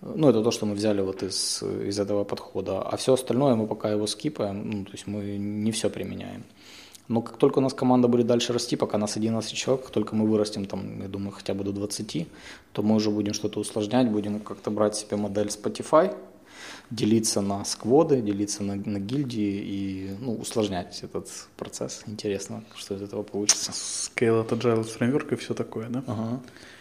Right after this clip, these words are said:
Speaker 2: Окей, ты довольно много публично выступаешь. Там, учишь студентов в Хире, куда-то вот сегодня в фабрике ты выступал с докладом.
Speaker 1: Учишь студентов в Хире.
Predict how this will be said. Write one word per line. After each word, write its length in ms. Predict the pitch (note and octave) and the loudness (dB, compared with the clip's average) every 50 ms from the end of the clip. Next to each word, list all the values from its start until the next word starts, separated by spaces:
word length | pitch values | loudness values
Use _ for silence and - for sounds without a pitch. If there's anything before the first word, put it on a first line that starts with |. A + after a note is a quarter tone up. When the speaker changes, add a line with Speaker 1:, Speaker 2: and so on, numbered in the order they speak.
| - - - - _ - - _ _ _ - | -20 -20 -20 -20 _ -20 -20 _ _ _ 0
Speaker 2:
Окей, 300 | D#3 D#3 - F3+ D#3+ G2+ - - - - | 0 4 6 6 6 4 2 -2 0 2
ты 100 | - E3+ | 4 4
довольно 300 | E3 D#3 D3+ D3+ D3 C3 | 6 6 6 6 6 6
много 260 | C3 C#3+ D#3 C#3+ B2+ | 6 4 4 4 4
публично 500 | - - C3 B2+ B2 G#2+ - - - F#2+ | 2 2 2 4 4 4 2 0 0 -2
выступаешь. 800 | F2+ - - - - - - - - - - - - - - - - - - - - | -2 -2 -6 -6 -6 -4 -4 -4 -4 -6 -6 -8 -8 -8 -10 -12 -16 -20 -20 -16 -14
Там, 100 | - - - - - - - - - | -12 -12 -12 -12 -14 -16 -18 -6 -4
учишь 320 | - B2 - A2+ G2+ - | -2 0 0 0 -2 -2
студентов 500 | - - G#2+ G#2 G2+ F#2+ F2+ - - - - | -2 0 2 4 4 4 4 2 -2 -4 -6
в 20 | |
Хире, 640 | - - G#2+ G#2 A#2 C#3 D3+ D3+ D3 C3+ B2 A2+ G2 | -2 0 4 8 10 10 10 10 10 10 8 6 4
куда-то 400 | - - - G2 F#2+ F#2 F2+ F#2+ | 2 -2 0 2 2 4 4 2
вот 120 | F2+ - - - - | 0 0 -4 -8 -2
сегодня 300 | - - G#2 F#2+ G2+ F#2+ | 4 4 6 6 6 4
в 40 | |
фабрике 380 | - - G2+ G#2 F#2+ F#2+ - - | 6 6 8 8 6 4 0 -2
ты 100 | - F#2+ | -2 0
выступал 580 | F#2+ F#2 - - - - F#2+ F2+ F#2 - - - | 0 0 -2 -6 -4 -2 0 0 0 -2 -4 -4
с 40 | - | -2
докладом. 360 | - - - A2 C3 C#3 C#3 | -2 2 8 10 10 10 10
Speaker 1:
Учишь 100 | B2 A#2+ | 8 6
студентов 440 | - - A2 G#2 - A2+ G#2+ - G2 | 4 2 0 0 0 0 0 6 12
в 20 | - | 12
Хире. 400 | - - - B5+ B5+ B5+ - | 12 12 12 12 12 12 12